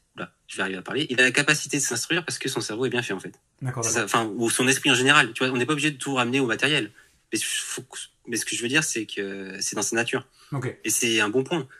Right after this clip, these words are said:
Speaker 1: Enfin bref, moi je ramène, j'aime bien faire mon explication en parlant de, des choses matérielles parce que du coup on est sur tous les discours, on est, euh, sur la science, on est sur le spirituel parce qu'on peut tout faire à la fois là. Ce qu'il faut comprendre c'est que c'est dans la nature de l'être humain de pouvoir s'instruire,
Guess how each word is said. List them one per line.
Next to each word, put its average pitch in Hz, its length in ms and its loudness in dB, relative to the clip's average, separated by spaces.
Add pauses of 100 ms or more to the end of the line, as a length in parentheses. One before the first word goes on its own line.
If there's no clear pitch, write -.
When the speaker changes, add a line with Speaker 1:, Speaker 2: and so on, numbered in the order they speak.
(880)
Speaker 1:
Enfin - 100 -4
bref, - 260 -4 (160)
moi 147 100 2
je 160 80 2
ramène, 165 340 4 (220)
j'aime 139 160 2
bien 147 480 2 (220)
faire 127 160 -2
mon 127 80 0
explication 127 560 0
en 107 60 -2
parlant 120 280 0
de, 101 280 -2
des 107 100 -8
choses 110 180 -6
matérielles 139 380 2
parce 113 160 -4
que 113 100 -2
du 107 180 -4
coup - 140 -6
on 123 140 2
est 110 40 2
sur 104 140 -4
tous 113 100 -8
les 120 80 0
discours, 127 440 -2
on 107 100 -2
est, 110 160 0
euh, 101 420 -4
sur 101 200 -2
la 107 60 -2
science, 147 420 -2
on 104 80 -2
est 110 40 0
sur 110 200 -2
le 101 40 -4
spirituel 123 440 0
parce - 100 -8
qu'on 104 80 -6
peut - 80 -10
tout - 100 -10
faire 113 120 0
à 120 40 4
la 139 60 4
fois 156 160 0
là. 98 140 -8 (480)
Ce - 120 -4
qu'il 127 120 -2
faut - 80 -4
comprendre 147 280 0
c'est - 120 -2
que 117 180 -2 (800)
c'est - 160 0
dans 135 80 6
la 135 80 6
nature 147 320 4
de 135 80 4
l'être 135 180 2
humain 170 140 4
de 143 40 2
pouvoir 143 380 -2
s'instruire, 131 380 -2